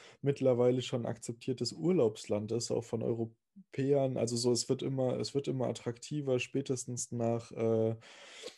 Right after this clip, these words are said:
äh, Game of Thrones, ähm, und diese, dieses Einbauen von, von den, von der Architektur, ne, und von, von dem Land selbst, ähm, hat, glaub ich, so den, den Schlüsselmoment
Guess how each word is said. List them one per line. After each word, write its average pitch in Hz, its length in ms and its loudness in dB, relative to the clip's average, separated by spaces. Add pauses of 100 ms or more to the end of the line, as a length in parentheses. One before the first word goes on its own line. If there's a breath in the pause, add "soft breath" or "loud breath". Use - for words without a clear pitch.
(140)
äh, 113 220 -2
Game 120 220 4
of 120 220 -2
Thrones, 131 640 0
ähm, 110 400 0
und 120 360 -4
diese, 110 480 2
dieses 113 440 -4
Einbauen 117 540 2
von, 107 360 -6
von 110 220 -4
den, - 800 -8
von - 340 -10
der 107 140 -2
Architektur, 123 800 -6
ne, 131 260 -4
und 117 240 -6
von, 110 280 -6
von 117 200 -4
dem 107 160 -2
Land 104 280 -2
selbst, 117 360 0 (540 loud breath)
ähm, 110 220 -8
hat, 123 180 -6
glaub 113 180 2
ich, 113 120 -4
so 120 80 0
den, 110 360 -2 (140)
den 113 80 -4
Schlüsselmoment 110 680 -2